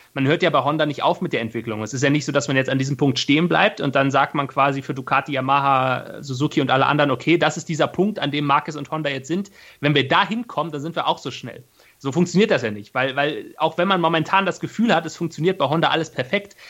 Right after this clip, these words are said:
werden die ja für zweitausendzwanzig noch mal was finden, was sie noch mal besser machen können.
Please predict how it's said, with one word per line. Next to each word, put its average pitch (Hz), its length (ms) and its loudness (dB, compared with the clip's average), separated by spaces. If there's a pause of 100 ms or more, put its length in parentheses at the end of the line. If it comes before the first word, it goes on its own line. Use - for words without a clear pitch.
(140)
werden 170 240 2
die 160 60 -6
ja 180 120 0
für 165 120 -4
zweitausendzwanzig 165 880 -2
noch 185 260 0
mal 143 200 2
was 127 160 -4
finden, 143 280 -2
was 147 120 2
sie 147 80 2
noch 185 240 4
mal 123 160 2
besser 117 260 0
machen 110 300 -6
können. 127 180 -10